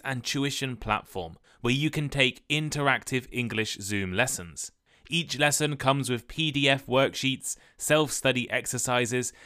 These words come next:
and expert teacher feedback. Visit my website, thinking in english dot link, to explore our wide range of packages and sign up for a half-price trial lesson.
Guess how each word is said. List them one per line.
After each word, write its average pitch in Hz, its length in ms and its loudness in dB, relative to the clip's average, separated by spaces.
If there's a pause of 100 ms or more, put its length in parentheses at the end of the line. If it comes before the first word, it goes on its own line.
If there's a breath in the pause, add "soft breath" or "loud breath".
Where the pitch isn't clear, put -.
(120)
and 131 240 2
expert 151 640 2
teacher - 340 -4
feedback. 101 640 -4 (320)
Visit 143 360 4
my 120 140 4
website, 156 640 4 (200 soft breath)
thinking 156 540 2
in 127 160 -2
english 120 420 0 (100)
dot 107 280 0
link, 120 500 -2 (220 soft breath)
to 127 140 0
explore 165 580 0
our 127 180 4
wide 135 540 2
range 107 380 -2
of 98 120 -10
packages 95 640 -2 (300 soft breath)
and 139 180 -4
sign 165 300 2
up 160 180 0
for 123 200 -2
a 123 80 0
half-price 131 880 2
trial 92 340 -2
lesson. 87 380 -6